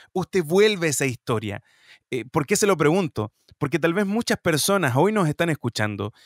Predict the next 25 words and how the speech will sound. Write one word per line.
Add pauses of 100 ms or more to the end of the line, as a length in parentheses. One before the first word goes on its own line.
(140)
y
dicen,
"Ya, (320)
eh,
entiendo
todo
esto,
quiero
dar
las
gracias, (500)
pero, (140)
pero
no
me
siento (160)
identificado
con
algún
texto
que,
que
llene
mi
vida".